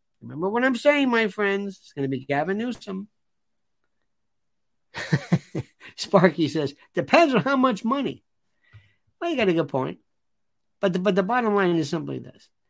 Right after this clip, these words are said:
Oh, yeah. Well, the odds are. You know what I really want, though, is I want there to be, and I'm, and I'm, I'm, I'm dead serious about this. I want a new form of, of citizen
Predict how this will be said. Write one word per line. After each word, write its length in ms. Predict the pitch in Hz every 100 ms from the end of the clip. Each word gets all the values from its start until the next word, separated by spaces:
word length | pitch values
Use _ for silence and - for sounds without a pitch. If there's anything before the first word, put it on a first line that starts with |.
| _ -
Oh, 140 | 247
yeah. 200 | 220 131 - -
Well, 140 | 190
the 160 | 160 151
odds 520 | 202 175 120 113 117
are. 400 | 123 113 113 107 _ _ _ _ _ _ _ _ _ _ _ _ _ - _
You 100 | -
know 120 | 320 320
what 120 | 254
I 80 | 233
really 360 | 202 214 202
want, 280 | 180 247 202
though, 320 | 143 127 139 - _ _ _ _ _ -
is 140 | 175
I 120 | 175 170
want 460 | 185 220 254 -
there 240 | 180 185 180
to 140 | 175
be, 360 | 151 165 135 -
and 140 | 170
I'm, 200 | 175 175
and 160 | 180 180
I'm, 240 | 175 175 -
I'm, 380 | 170 170 165 156 -
I'm 460 | 165 147 123 120 _ _ -
dead 200 | 294 208
serious 220 | 214 170
about 220 | 143 131
this. 180 | - 135 -
I 100 | 220
want 360 | 226 247 294 277
a 80 | 208
new 300 | 208 240 285
form 320 | - 220 214
of, 200 | 185 160 - _ _
of 200 | - 165
citizen 460 | - 233 226 175 156